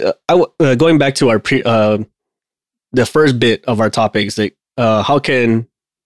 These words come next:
proactivity be hurtful to the task? It, it goes into, like, when you're trying to be preemptive, that's majority of the, uh, opportunities to be proactive is you're trying to prevent something from happening. And this normally happens when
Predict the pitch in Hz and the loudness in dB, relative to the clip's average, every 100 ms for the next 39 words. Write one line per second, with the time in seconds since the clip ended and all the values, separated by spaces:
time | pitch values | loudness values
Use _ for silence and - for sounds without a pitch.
0 | _ _ _ - 120 110 127 110 107 104 | _ _ _ -2 0 0 0 0 0 0
1 | 107 101 170 - 104 101 - 101 95 107 | -2 -2 -2 -2 -4 -4 -6 -4 -2 -2
2 | 101 - _ _ _ _ _ _ _ - | -4 -6 _ _ _ _ _ _ _ -2
3 | 135 131 _ 151 143 170 160 147 160 147 | -2 -2 _ -2 2 4 4 2 2 4
4 | 143 123 120 - _ _ _ _ _ _ | 4 2 -2 -6 _ _ _ _ _ _
5 | _ _ _ _ - 139 131 123 120 117 | _ _ _ _ 0 2 2 2 2 0
6 | 147 139 131 123 _ - 131 - 131 123 | 0 0 0 -8 _ 0 0 0 0 0
7 | 104 101 107 135 - - 123 135 135 139 | 0 -2 0 -2 -4 -2 0 2 2 2
8 | 131 117 104 _ _ _ - 110 104 101 | 2 0 -6 _ _ _ -4 0 0 0
9 | 101 - _ _ _ 135 139 139 - 160 | -4 -12 _ _ _ -4 -2 -2 0 2
10 | 139 117 - 107 110 - 127 123 127 98 | 2 2 0 0 0 0 0 0 -2 -2
11 | 107 104 110 - 120 110 - 104 104 143 | -2 -2 -2 -2 -4 -2 -2 -2 0 -2
12 | - 127 - 107 - 104 117 110 101 101 | -2 -4 -2 -4 -2 -2 -2 -4 -6 -10
13 | - _ _ _ _ _ _ _ - 127 | -16 _ _ _ _ _ _ _ -2 2
14 | 135 135 131 131 123 127 123 143 123 123 | 2 4 4 4 2 0 0 0 0 2
15 | 123 117 107 | 2 2 -2